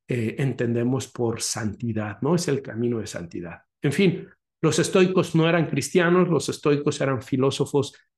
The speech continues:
grecorromanos precristianos, convivieron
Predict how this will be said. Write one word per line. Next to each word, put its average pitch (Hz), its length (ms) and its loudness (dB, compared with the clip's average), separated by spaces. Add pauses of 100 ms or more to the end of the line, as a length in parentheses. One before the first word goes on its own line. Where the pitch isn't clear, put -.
(120)
grecorromanos 143 1160 2
precristianos, 190 1200 2 (500)
convivieron 214 1120 6